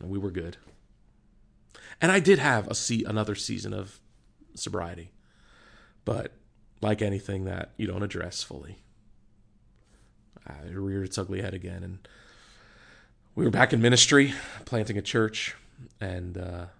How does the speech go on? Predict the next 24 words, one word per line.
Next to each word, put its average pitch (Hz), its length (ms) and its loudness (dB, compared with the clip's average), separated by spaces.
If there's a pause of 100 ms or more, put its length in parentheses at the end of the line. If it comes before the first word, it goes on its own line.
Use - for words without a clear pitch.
(520)
I'll 104 80 -6
never 104 100 -4
forget, 95 300 -6
it 87 40 -8
was 87 200 -10
no-, 95 140 -10
November 104 380 -4
fourteenth, 104 600 -6 (600)
two 101 120 -6
thousand 95 300 -8
twelve. - 480 -14 (840)
Our 98 100 -4
daughter 95 360 -4
had, 92 180 -8
uh, 90 280 -10 (260)
just - 180 -10
turned 92 220 -6
one, 98 260 -6 (1900)
and, 90 400 -10
uh, 92 300 -10 (880)
I - 40 -20
get 95 200 -12
the, 92 120 -8
the, 87 200 -12